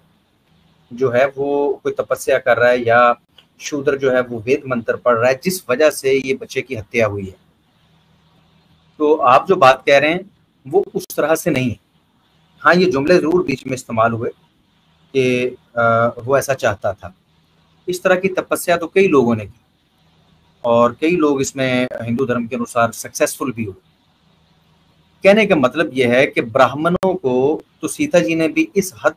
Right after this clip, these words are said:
तक स्वीकार किया, अ, अपना हिंदू भाई, प्यारे भाई, कि एक ब्राह्मण के रूप में आया हुआ शख्स रावण, जो उन्हें कह रहा है कि आपके हिप्स मोटे हैं, आपके ब्रेस्ट जो हैं वो बड़े जबरदस्त हैं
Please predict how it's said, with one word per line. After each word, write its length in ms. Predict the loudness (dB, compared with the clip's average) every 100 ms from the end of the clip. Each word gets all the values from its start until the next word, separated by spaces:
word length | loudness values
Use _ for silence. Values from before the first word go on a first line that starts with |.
| 0
तक 140 | -2 -2
स्वीकार 500 | -8 -4 0 0 -2
किया, 280 | -2 0 -2 _ _ _ _ _ _ -2
अ, 360 | 4 4 4 2
अपना 200 | -4 -4
हिंदू 240 | -2 -2
भाई, 180 | -2 -4
प्यारे 260 | -2 -2
भाई, 300 | -2 -2 -4
कि 180 | -4 -4
एक 160 | -4 0
ब्राह्मण 340 | 0 2 -4
के 140 | -2 -2
रूप 260 | 0 -2 -4
में 260 | -6 -6 -10 -8 0
आया 160 | 4
हुआ 240 | 4 2 0
शख्स 520 | -2 -6 -8 -12 -14 _ _ 2
रावण, 320 | 4 6 2 -4 _ _ _ _ _ -20 -6
जो 140 | 0
उन्हें 200 | 2 0
कह 160 | 4 4
रहा 280 | 6 4 4
है 140 | 2
कि 160 | 2 2
आपके 280 | 2 0 -6
हिप्स 320 | -4 -6 -6
मोटे 300 | -6 -4 -4
हैं, 260 | -2 -4 -8 _ _ _ _ _
आपके 340 | -2 -2 -2 -8
ब्रेस्ट 440 | 2 0 0 -6
जो 100 | -2
हैं 160 | 2 0
वो 280 | 0 -4 -2
बड़े 240 | -2 -2
जबरदस्त 600 | -2 -4 -4 -4 -4 -6
हैं 180 | -12 -12